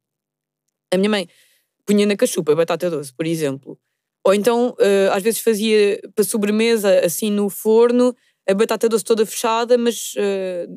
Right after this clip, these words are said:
eh, assada no forno. Mas não fazia muito como um acompanhamento. Eu hoje em dia faço montes de vezes,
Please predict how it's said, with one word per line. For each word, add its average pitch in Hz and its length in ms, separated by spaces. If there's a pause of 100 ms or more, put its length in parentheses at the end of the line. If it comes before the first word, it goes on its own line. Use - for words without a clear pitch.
eh, 170 440
assada 208 380
no 214 120
forno. 165 540 (720)
Mas 214 160
não 254 120
fazia 254 320
muito 254 220
como 262 320
um 240 80
acompanhamento. 254 800
Eu 196 120
hoje 214 160
em 240 40
dia 190 160
faço 190 340
montes 214 340
de 185 100
vezes, 196 540